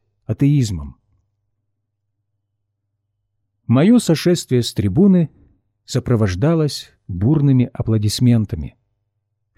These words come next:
Потом один из выступающих обратился ко мне с просьбой объяснить формулу «религия —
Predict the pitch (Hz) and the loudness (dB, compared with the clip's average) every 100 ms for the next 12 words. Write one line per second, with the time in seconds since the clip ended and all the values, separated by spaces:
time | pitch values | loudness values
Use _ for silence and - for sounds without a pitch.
0 | - - - 127 156 139 127 117 135 120 | -20 -18 -6 -2 2 4 4 2 2 0
1 | 143 113 113 - 101 165 180 170 - 143 | -2 -2 -2 -4 -4 0 2 0 0 -4
2 | - - _ _ 95 110 104 - 208 - | -6 -20 _ _ -6 -4 -4 0 0 0
3 | 180 170 165 156 - - 135 190 151 156 | -2 0 2 0 -2 -2 2 2 2 0
4 | 156 - 131 131 110 160 196 214 - - | -2 -2 0 2 2 2 4 2 -2 0
5 | 143 120 113 110 101 - _ _ _ _ | 2 2 2 0 -2 -6 _ _ _ _
6 | - 113 104 190 190 196 185 | -2 2 4 4 4 4 2